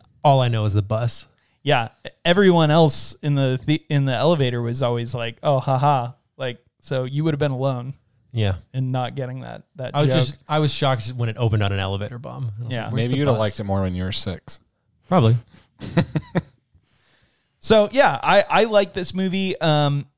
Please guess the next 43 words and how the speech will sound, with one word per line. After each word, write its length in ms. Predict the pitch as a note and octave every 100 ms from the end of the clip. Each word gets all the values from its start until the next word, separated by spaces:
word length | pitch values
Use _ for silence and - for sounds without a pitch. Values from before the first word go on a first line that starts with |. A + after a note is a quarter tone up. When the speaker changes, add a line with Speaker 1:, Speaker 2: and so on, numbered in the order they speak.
| -
Speaker 2:
in, 200 | G3 F#3+
by 140 | E3 A3+
no 340 | F3 D3 D3+
means 320 | D3 C#3+ C#3
do 120 | B2+ C#3
I 120 | C3
think 200 | C#3 C3
it's, 160 | B2+ C3+
like, 220 | B2 A#2+ -
a 80 |
great 480 | C#3+ C3 C3 C3 B2
film. 540 | - - B2+ A#2+ A2+ A#2+
Like, 240 | C#3 C#3
this 220 | C#3+ C#3+
isn't 280 | C#3+ C#3 C#3+
something 400 | - C#3 C#3+ C3+
that 120 | B2+
I 100 | B2+
would 240 | B2 B2 C3
put 320 | C#3+ C3+ C3 -
in 220 | D3 C#3
my 340 | B2+ A#2+ A#2+ B2
top 400 | - C#3 B2+ -
fifty 500 | - - D3+ - C3+
movies 680 | A2 G#2 G2+ F#2 A#2 B2 - _ _ _ _ C3+
that 160 | C#3
I 80 | C3
enjoy, 560 | A#2+ A2+ A#2+ C3+ C#3 A2+
but 520 | A2+ F#3+ G3 C#3 C3 - _ -
I 60 | D#3
do 180 | D3+ F#3
think 160 | G3
it's 100 | E3
a 80 | D#3
really 220 | D3 D3+
good 180 | D3 D3
time. 420 | - C#3 C#3+ D3 D#3 -
I 40 |
think 240 | - F3
it's 160 | D#3+ C3+
very 460 | B2+ B2 B2+ C3+ C3+
well 480 | A#2+ A2+ A2+ B2+
made. 480 | C#3 C#3+ D#3 F#3 G3+